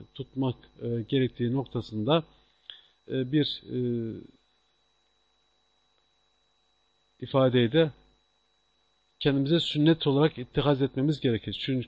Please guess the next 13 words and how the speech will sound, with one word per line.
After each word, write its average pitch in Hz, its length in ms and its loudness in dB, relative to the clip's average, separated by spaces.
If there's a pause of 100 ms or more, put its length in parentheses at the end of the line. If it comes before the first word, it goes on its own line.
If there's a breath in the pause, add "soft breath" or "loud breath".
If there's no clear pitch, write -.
çünkü 131 280 -6
Hazreti 127 360 -4
Peygamber'in 117 520 0
sünneti 127 680 0
orta 135 340 2
yoldur. 123 360 0
Bunu 135 260 -2 (140)
asla 127 480 0
ve 117 80 -2
katta 139 360 -2
aklımızdan 127 480 -4
çıkartmamamız 131 720 -4
gerekiyor. 101 480 -4